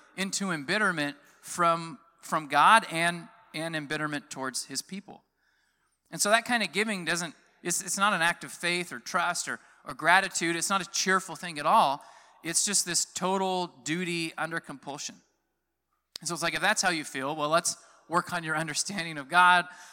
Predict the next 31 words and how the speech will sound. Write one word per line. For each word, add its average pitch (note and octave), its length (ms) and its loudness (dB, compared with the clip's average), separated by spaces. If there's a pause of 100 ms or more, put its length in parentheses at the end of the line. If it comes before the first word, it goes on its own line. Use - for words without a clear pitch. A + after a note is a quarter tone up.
Let's D#3+ 180 0
see F#3 120 2
you F3 120 2
delivered E3+ 400 0
from E3+ 140 -8
this E3 140 -6
perf-, - 240 -10 (260)
uh, D3 240 0
oppression D3+ 800 2 (100)
of, C3+ 300 -2 (420)
you E3+ 120 -6
know, B2 240 -6 (200)
this D3+ 220 -4
religious D#3+ 420 -2
duty. F3 320 4 (200)
We G3 100 2
know C4 180 8
that G#3 100 0
Jesus A3 280 0
came G#3+ 260 2
to F3 80 0
set G3 220 6
us - 120 0
free, F3 240 2
right? C#3 300 4 (840)
And F#3+ 120 4
so A3+ 180 8
when A3 180 8
we C#4+ 80 4
become G#3 600 2
legalistic A3+ 920 2